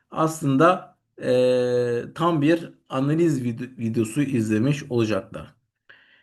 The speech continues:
Şimdi bu gram gümüşte, e, ilk hedef kulpun, e, hedefi seksen lira, e, ve fincan hedefi de seksen dört lira. Seksen dört lira biraz fazla. Seksen üç lira gibi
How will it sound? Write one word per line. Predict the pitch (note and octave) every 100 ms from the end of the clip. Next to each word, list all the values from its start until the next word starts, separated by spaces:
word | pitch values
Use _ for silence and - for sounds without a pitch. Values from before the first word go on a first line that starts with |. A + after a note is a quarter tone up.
| _
Şimdi | - B3+ B3
bu | C4 A#3 - D3
gram | D#3 A#3+ A#3+
gümüşte, | G3 F3 - D#3+ F3+ - _
e, | - C#3+ D3 G3+
ilk | A3
hedef | E3 E3+ G3 - _
kulpun, | - G3 F3+ F3 A3 G3+ - C#3
e, | C#3+ C3+ C3+ C3+
hedefi | D3 C3 C3 E3+ A3 - _
seksen | - E3+ D#3+ E3+ E3 - A2+
lira, | G#2+ C#3+ G#3+ _ _ _
e, | - A#2+ A#2+ A#2+ B2+
ve | E3 F3+ F3+ - _ _
fincan | F3 D#3+ E3+ F3
hedefi | B2+ A#2 B2+
de | D3+ F3 -
seksen | - F3 D3+ - D3+ D3
dört | D3+ D3
lira. | A#2+ B2+ D3 - _ _ _ _ _ _ _
Seksen | _ - D#3 C#3+ C#3
dört | C3 -
lira | A#2 A#2
biraz | B2 A#2+
fazla. | B2 G#2+ C3
Seksen | C#3+ - C#3 C#3+ D3
üç | C#3+ -
lira | A#2 D3 E3+ - _ -
gibi | D3+ C3+ D#3 F3+